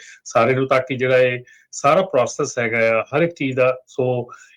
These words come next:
ਇਹ ਵੀ ਗੱਲ ਹੋਈ ਕਿ ਜਦੋਂ ਹੁਣ ਅਸੀਂ ਕਲੀਅਰਿੰਗ ਹਾਊਸ ਨੂੰ ਜਾਂ ਐਫ ਐਮ ਸੀ ਐਸ ਏ ਨੂੰ ਕਾਲ ਕਰਦੇ ਹਾਂ, it takes, uh, almost like, uh, uh, ਦੋ ਘੰਟੇ ਦਾ ਵੇਟ ਟਾਈਮ ਹੁੰਦਾ ਹੈ, ਜਾਂ ਕਈ ਵਾਰੀ ਤੁਸੀਂ, ਤੁਹਾਨੂੰ ਮੈਸੇਜ ਛੱਡਣਾ ਪੈਂਦਾ ਹੈ, and they call you back after, like, two, three, four hours।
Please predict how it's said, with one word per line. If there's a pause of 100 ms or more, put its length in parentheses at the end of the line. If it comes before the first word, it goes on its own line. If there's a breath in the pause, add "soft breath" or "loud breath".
(100)
ਇਹ
ਵੀ
ਗੱਲ
ਹੋਈ
ਕਿ
ਜਦੋਂ
ਹੁਣ
ਅਸੀਂ
ਕਲੀਅਰਿੰਗ
ਹਾਊਸ
ਨੂੰ
ਜਾਂ
ਐਫ
ਐਮ
ਸੀ
ਐਸ
ਏ
ਨੂੰ
ਕਾਲ
ਕਰਦੇ
ਹਾਂ,
it
takes,
uh,
almost
like,
uh,
uh,
ਦੋ
ਘੰਟੇ
ਦਾ
ਵੇਟ
ਟਾਈਮ
ਹੁੰਦਾ
ਹੈ,
ਜਾਂ
ਕਈ
ਵਾਰੀ
ਤੁਸੀਂ,
ਤੁਹਾਨੂੰ
ਮੈਸੇਜ
ਛੱਡਣਾ
ਪੈਂਦਾ
ਹੈ,
and
they
call
you
back (140)
after,
like, (120)
two,
three,
four
hours।